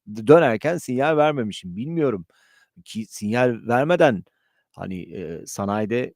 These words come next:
eee, benim artık "Ne yapıyorsun?" dedi. "Burası sanayi artık. Burada da sinyal vermene gerek yok." filan. Hani, çu-, gerçekten alkış almak için filan söylemiyorum.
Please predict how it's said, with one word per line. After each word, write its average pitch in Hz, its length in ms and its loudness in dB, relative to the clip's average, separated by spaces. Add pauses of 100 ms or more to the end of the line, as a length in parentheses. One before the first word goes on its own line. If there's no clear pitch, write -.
(120)
eee, - 480 -18
benim 104 200 -4
artık 104 200 -4
"Ne 104 60 -2
yapıyorsun?" 101 460 -4
dedi. 82 140 -14
"Burası 101 240 -8
sanayi 101 320 -6
artık. - 280 -12
Burada 98 200 -10
da 98 100 -6
sinyal 98 340 -6
vermene 98 340 -4
gerek 98 300 -6
yok." 95 120 -10
filan. 95 200 -4
Hani, 92 160 -8 (320)
çu-, - 140 -12 (100)
gerçekten 104 720 2
alkış - 360 -8
almak 98 280 -6
için - 160 -16
filan 90 240 -10
söylemiyorum. 85 600 -8